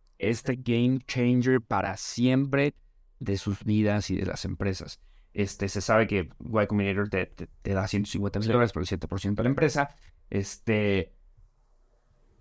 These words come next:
Speaker 1: y entiendo que probablemente tú me vas a decir que sí, que en ese momento
Speaker 2: Claro.
Speaker 1: fue como un game changer. Pero también Y Combinator te va acompañando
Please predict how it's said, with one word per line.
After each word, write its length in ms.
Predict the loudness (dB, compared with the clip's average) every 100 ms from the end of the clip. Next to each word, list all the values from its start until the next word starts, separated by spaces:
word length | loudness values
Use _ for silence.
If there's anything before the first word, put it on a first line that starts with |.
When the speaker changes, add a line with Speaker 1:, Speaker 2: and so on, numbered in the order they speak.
| _ _ 0
Speaker 1:
y 140 | 4
entiendo 300 | 4 4 2
que 80 | 0
probablemente 440 | 4 6 6 2
tú 100 | 0
me 100 | 2
vas 100 | 4
a 40 | 2
decir 380 | 0 0 -2 _ _
que 120 | -10
sí, 180 | -6 -6
que 100 | -2
en 100 | 0
ese 200 | 2 2
momento 440 | 2 2 2 2 2
Speaker 2:
Claro. 140 | 2
Speaker 1:
fue 100 | 0
como 240 | 0 -2
un 180 | 0 0
game 160 | 0 -2
changer. 260 | -4 -10 -12 _ _ _
Pero 160 | -4 2
también 260 | 2 4 4
Y 60 |
Combinator 460 | 2 2 2 0 0
te 80 | 4
va 120 | 4
acompañando 840 | 4 0 2 2 2 2 0 -2